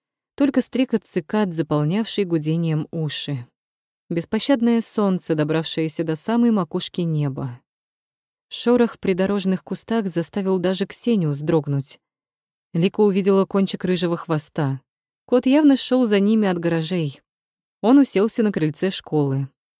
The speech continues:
Лика не была уверена, что его стоило пускать внутрь. Но котяра и сам, похоже, не жаждал заходить. Обнял себя хвостом и принялся лизать лапу.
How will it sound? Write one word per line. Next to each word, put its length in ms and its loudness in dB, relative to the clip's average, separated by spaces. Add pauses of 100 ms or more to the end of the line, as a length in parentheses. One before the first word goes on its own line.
(140)
Лика 300 0
не 160 4
была 300 4
уверена, 500 2
что 160 -6
его 180 2
стоило 400 0
пускать 420 -4
внутрь. 500 -2 (560)
Но 160 2
котяра 420 2
и 100 4
сам, 320 0
похоже, 440 0
не 160 0
жаждал 440 0
заходить. 720 -2 (640)
Обнял 400 6
себя 260 -2
хвостом 640 0 (320)
и 100 -4
принялся 520 -2
лизать 420 0
лапу. 480 -4